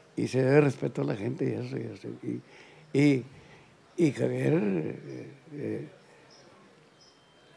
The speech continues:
entendió, vaya, eh, que, que, pues, que era el apoyo que tenía y hasta la fecha, vaya, hasta la fecha.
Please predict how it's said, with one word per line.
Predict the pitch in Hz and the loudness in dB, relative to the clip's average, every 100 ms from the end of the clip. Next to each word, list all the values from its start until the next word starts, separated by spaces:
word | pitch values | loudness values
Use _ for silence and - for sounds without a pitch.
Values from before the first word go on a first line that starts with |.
| - - - - | -20 -20 -20 -4
entendió, | 143 147 156 151 151 175 120 - 135 | 2 4 8 8 10 10 8 -4 -8
vaya, | 113 127 123 120 120 120 | -2 0 2 0 -4 -4
eh, | 120 - | -6 -8
que, | - 120 117 110 - - - - - | -6 -6 -6 -8 -14 -20 -20 -20 -14
que, | 139 135 | -6 -6
pues, | - 131 104 - - - - - - - - | -4 -6 -6 -20 -20 -20 -20 -20 -20 -20 -8
que | 143 139 151 175 | 0 6 8 10
era | 160 | 12
el | 190 185 | 12 10
apoyo | 180 180 185 | 8 6 8
que | 165 | 6
tenía | - 139 180 185 135 | 0 2 4 4 2
y | 131 127 | -2 -2
hasta | 127 - 131 | -6 -4 -6
la | 123 | -4
fecha, | 165 202 156 | 0 0 0
vaya, | 135 143 117 117 - - - - - - | -4 -2 -4 -8 -18 -20 -20 -20 -20 -20
hasta | 120 113 | -14 -12
la | 104 | -8
fecha. | 143 143 | -8 -6